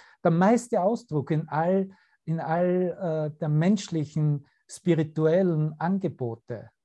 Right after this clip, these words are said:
Ja, das ist diese Vermischung. Und so versucht das Ego, dich zu lehren, dass der Körper wie der Geist handeln kann und deshalb sich selbst genügt,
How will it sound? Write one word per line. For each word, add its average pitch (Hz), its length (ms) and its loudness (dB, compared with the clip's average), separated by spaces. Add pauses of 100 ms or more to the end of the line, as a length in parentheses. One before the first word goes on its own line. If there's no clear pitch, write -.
Ja, 139 180 -12
das 139 140 -6
ist - 120 -10
diese 160 220 0
Vermischung. 147 840 -2 (760)
Und 131 100 -2
so 180 160 6
versucht 175 540 2
das 127 300 -6
Ego, 180 320 4
dich 160 280 -4
zu - 120 -4
lehren, 127 380 0
dass 123 140 -4
der 123 120 -4
Körper 160 500 0
wie 151 80 2
der 147 120 -2
Geist 131 500 -4
handeln 139 440 -4
kann 113 320 -8 (220)
und 127 160 -2
deshalb 131 380 -2
sich - 200 -14
selbst - 380 -10
genügt, 113 420 -8